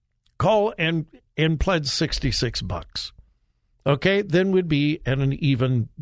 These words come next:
seven hundred dollars. Can somebody do that? Would, would you?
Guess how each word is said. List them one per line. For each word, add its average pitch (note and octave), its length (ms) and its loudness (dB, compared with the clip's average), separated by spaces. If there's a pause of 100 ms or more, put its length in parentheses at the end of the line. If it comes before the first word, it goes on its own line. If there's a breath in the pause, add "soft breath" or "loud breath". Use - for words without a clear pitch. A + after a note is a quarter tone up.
(100)
seven A#2+ 420 -2
hundred G#2 280 -2
dollars. F#2+ 420 -8
Can C4 140 0
somebody C4+ 320 0
do G#3+ 160 0
that? G#3+ 300 -2 (1600)
Would, D3+ 320 2
would C#3+ 240 2
you? C4 460 2